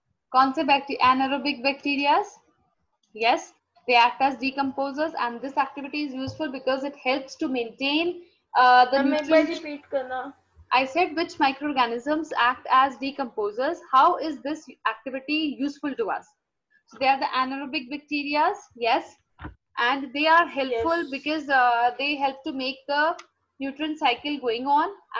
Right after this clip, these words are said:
Speaker 1: and, uh, secondly, uh, they help to get rid of the dead plants and animals, thereby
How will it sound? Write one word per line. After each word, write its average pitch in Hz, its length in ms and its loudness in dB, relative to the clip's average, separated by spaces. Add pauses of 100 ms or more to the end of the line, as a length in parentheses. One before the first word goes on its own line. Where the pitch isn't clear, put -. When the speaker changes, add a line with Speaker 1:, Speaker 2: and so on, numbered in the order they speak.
(100)
Speaker 1:
and, 226 200 -6
uh, 226 360 2 (120)
secondly, 262 420 -4 (1160)
uh, 233 520 2
they 262 140 -2
help 262 300 -4
to 339 340 -2
get 262 200 0
rid 277 220 -4
of 277 320 2
the 277 260 0
dead 254 180 2 (220)
plants 233 300 4
and 269 100 -6
animals, 269 560 -6
thereby 226 280 0